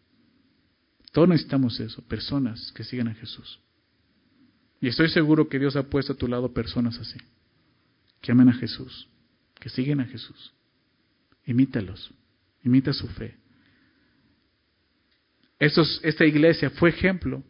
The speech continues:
¿no? Pudo llegar a ser ejemplo, ¿por qué? Porque empezó imitando a aquel que imitaba a Jesús, al grado de imitar a Jesús como lo vimos en el verso seis.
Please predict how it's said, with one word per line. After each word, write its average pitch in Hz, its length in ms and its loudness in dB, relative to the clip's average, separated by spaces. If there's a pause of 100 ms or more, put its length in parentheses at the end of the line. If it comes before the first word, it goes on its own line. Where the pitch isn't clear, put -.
(240)
¿no? 127 180 -8 (1700)
Pudo 165 240 6
llegar 165 180 6
a 156 40 0
ser 175 160 -4
ejemplo, 156 300 -2
¿por 147 180 -2
qué? 175 160 2
Porque 165 260 -2
empezó 160 240 0
imitando 202 640 4 (1080)
a 147 80 -2
aquel 208 260 2
que 196 80 0
imitaba 175 300 0
a - 20 -10
Jesús, - 440 -4 (1400)
al 131 120 -2
grado 170 180 2
de 165 60 0
imitar 156 280 4
a 170 60 -2
Jesús 156 280 -4
como 156 200 0
lo 139 80 2
vimos 143 180 0
en 135 80 2
el 135 60 4
verso 135 240 -4
seis. 170 340 -14